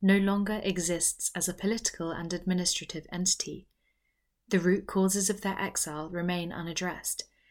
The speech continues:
and Palestinian displacement and dispossession in the territory that Israel occupied in nineteen sixty-seven continue.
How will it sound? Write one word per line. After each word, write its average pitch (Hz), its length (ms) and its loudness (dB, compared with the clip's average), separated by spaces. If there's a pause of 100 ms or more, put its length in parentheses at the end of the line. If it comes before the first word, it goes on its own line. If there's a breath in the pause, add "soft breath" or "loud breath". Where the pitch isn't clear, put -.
(280 soft breath)
and 190 160 6
Palestinian 202 640 4
displacement 202 760 -2 (260)
and 190 200 6
dispossession 196 720 0
in 170 200 -4
the 175 80 -4
territory 175 680 0
that - 160 -8
Israel 165 440 -2
occupied 156 640 -8
in 170 160 -4
nineteen 180 400 -2
sixty-seven - 840 -6 (260)
continue. 185 560 -2